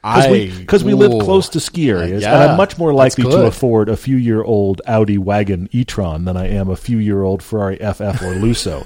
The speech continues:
Speaker 1: I mean,
Speaker 2: <laughs> Sure.
Speaker 1: candidly, which one might I have a chance of eventually getting into? The Audi's on the maybe list.
Speaker 2: <laughs> I suppose so, but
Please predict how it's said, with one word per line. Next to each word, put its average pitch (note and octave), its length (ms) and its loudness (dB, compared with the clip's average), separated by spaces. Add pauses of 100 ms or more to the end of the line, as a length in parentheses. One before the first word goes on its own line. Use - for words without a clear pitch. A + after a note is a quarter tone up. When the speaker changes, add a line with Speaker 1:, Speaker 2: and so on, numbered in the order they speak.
(240)
Speaker 1:
I C3 60 -4
mean, B2+ 160 2
Speaker 2:
<laughs> - 120 -12
Sure. C#3 360 2
Speaker 1:
candidly, G2 640 0 (340)
which - 260 2
one D#3 200 4
might C3 260 2
I B2 80 4
have B2 140 2
a A2+ 40 -4
chance A2 360 -2
of G2+ 40 -6
eventually A2 440 -2
getting G#2 240 0
into? G2+ 500 -2 (300)
The A2+ 180 2
Audi's B2+ 300 4
on A2+ 160 0
the G#2+ 80 0
maybe G#2+ 380 2
list. - 500 -10
Speaker 2:
<laughs> - 340 -10
I G#3 140 -6
suppose B2 440 -6
so, G#2+ 300 -2
but F#2+ 160 -10